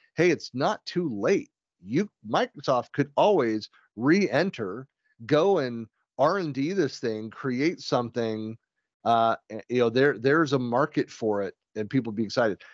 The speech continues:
The issue, I don't think, I think what killed it though, um, was not, I mean, Microsoft ult-, ultimately killed it by not investing enough in it. Um, but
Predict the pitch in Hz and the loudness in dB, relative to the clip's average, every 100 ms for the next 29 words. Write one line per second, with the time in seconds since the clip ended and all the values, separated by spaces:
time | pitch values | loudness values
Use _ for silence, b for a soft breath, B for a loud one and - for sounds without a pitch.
0 | B B _ - 139 143 208 - 233 180 | B B _ 0 2 4 2 2 2 2
1 | 147 143 135 139 117 _ _ _ _ - | 2 0 -2 -4 -6 _ _ _ _ -16
2 | 98 127 185 175 143 - 151 151 117 - | -4 0 2 0 -2 0 0 2 0 -2
3 | 110 101 95 - _ _ - 110 104 98 | -2 -2 -6 -12 _ _ -4 -2 -2 -4
4 | 98 101 - 117 104 104 123 131 - _ | -8 -12 0 2 2 0 2 0 -2 _
5 | _ _ _ _ _ _ _ _ _ _ | _ _ _ _ _ _ _ _ _ _
6 | _ _ - _ _ _ _ _ _ _ | _ _ -20 _ _ _ _ _ _ _
7 | _ 117 120 139 180 165 160 143 - 131 | _ 0 0 0 0 -2 -2 -2 -2 -2
8 | 135 - 131 131 123 117 113 127 113 107 | -2 -2 -4 -4 -6 -6 0 0 2 0
9 | 113 113 117 117 113 - 110 110 101 - | 0 0 0 0 0 0 -2 -2 -4 -4
10 | 113 107 - _ - 107 104 101 95 _ | -2 -2 -4 _ -8 -4 -2 -4 -8 _
11 | 101 135 110 - | 0 2 2 -2